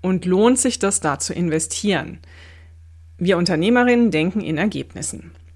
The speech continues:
Und auch in Zeit, also was kostet mich das an Zeit, was kostet es mich, was, was ist der,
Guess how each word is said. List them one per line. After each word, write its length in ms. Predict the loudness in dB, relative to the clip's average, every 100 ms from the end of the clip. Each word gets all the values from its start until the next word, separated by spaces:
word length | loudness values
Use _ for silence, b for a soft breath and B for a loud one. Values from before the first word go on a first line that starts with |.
| -20 -20 -20 -20 -20 -20 -20 -20 -20 -20 -20 -20 -20 -20 -14
Und 260 | -4 -4 0
auch 340 | 0 0 -2 -4
in 160 | -8 -2
Zeit, 480 | 2 4 4 2
also 180 | 0 -4
was 140 | -4 -4
kostet 320 | -2 -2 -6
mich 260 | -6 -6
das 200 | -6 -8
an 100 | -6
Zeit, 480 | -2 2 4 4 2
was 220 | -2 -4
kostet 420 | -2 -4 -2 -4 -4
es 220 | -6 -4
mich, 400 | -2 -2 -4 -4
was, 280 | -4 -4 -4
was 200 | -6 -4
ist 240 | -4 0
der, 240 | 2 2